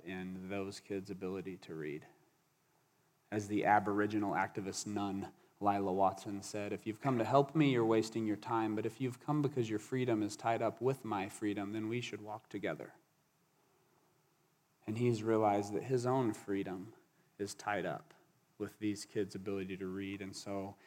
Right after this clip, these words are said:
he's doing something. He's figuring out how to suffer with these children, because when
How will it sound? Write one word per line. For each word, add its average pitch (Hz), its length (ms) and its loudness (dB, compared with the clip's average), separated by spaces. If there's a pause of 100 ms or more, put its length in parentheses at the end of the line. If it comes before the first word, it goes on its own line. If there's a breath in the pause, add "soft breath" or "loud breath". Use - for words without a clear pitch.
(120 soft breath)
he's 101 240 -2
doing 101 380 2
something. 101 460 -2
He's 104 260 0
figuring 107 500 2
out 101 240 2
how 110 680 8 (260 loud breath)
to 117 100 -4
suffer 101 760 6 (300 soft breath)
with 110 220 0
these 104 240 4
children, 104 560 0
because 104 420 -2
when 113 400 4